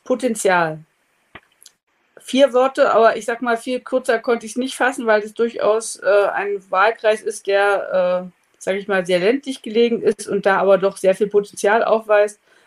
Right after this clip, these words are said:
Möglicherweise auch Intel sagt manchen Leuten was oder wenn man ihn beschreiben kann, es ist der Wahlkreis zwischen Niedersachsen und Brandenburg und die A zwei durchschneidet den Wahlkreis ziemlich in der Mitte.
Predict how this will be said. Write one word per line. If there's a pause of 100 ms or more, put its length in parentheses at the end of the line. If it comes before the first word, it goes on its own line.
(120)
Möglicherweise
auch
Intel
sagt
manchen
Leuten
was
oder (480)
wenn
man
ihn
beschreiben
kann,
es
ist
der
Wahlkreis
zwischen
Niedersachsen
und
Brandenburg
und (380)
die
A
zwei
durchschneidet
den
Wahlkreis
ziemlich
in
der
Mitte.